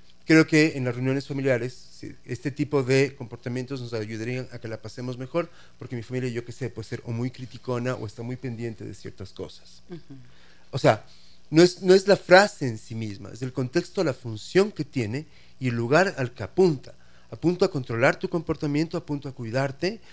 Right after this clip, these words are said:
Speaker 1: eh, y a ver si es difícil mezclar uno al otro, ¿no es cierto?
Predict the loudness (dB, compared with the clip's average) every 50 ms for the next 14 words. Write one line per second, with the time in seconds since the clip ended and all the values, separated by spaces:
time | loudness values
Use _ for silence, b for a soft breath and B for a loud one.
0 | b b b b b b -6 0 2 2 2 6 8 10 12 12 12 10 8 6
1 | 2 -4 -4 -2 -2 -4 -4 -4 -8 -8 -6 -4 -4 -4 -4 -2 0 2 2 2
2 | 4 2 0 2 2 2 0 0 -2 -8 -8 -8 -4 -2 -4 -2 0 0 -2